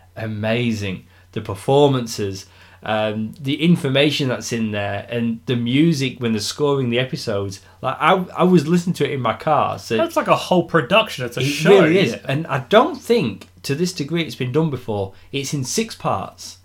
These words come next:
Speaker 1: and the first four have been released so far. Now, I was driving in my car, and I will admit this, there's a moment where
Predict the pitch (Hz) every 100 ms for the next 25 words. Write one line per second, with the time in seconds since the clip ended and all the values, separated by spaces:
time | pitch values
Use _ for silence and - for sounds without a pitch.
0 | _ _ - 110 113 - 180 175 - -
1 | - _ - 156 160 123 - 104 101 127
2 | 123 117 117 123 - 120 123 117 113 127
3 | 120 123 113 95 - - - 131 165 190
4 | 180 170 151 151 127 127 127 113 - 127
5 | 101 - - - - - - 120 127 156
6 | 170 156 127 135 135 101 92 - - 135
7 | 127 123 127 135 156 135 98 92 - -
8 | 117 113 113 -